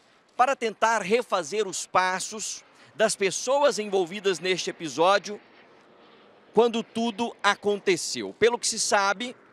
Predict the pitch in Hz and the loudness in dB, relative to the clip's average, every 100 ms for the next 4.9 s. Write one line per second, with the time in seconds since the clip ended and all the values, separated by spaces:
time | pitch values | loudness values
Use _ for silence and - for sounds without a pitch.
0 | _ _ _ _ _ _ _ - 156 190 | _ _ _ _ _ _ _ -2 0 0
1 | 185 196 180 165 - 170 160 170 165 160 | 0 0 0 -2 0 2 4 2 0 -2
2 | - 180 196 170 190 240 254 214 220 214 | -10 -8 -8 2 4 4 2 0 -2 -2
3 | 202 185 185 196 202 170 170 180 - 139 | -4 -2 -2 -4 -12 -12 -12 -12 -8 -6
4 | 117 98 - 90 _ 117 175 254 208 | -4 -8 -16 -20 _ -2 2 2 0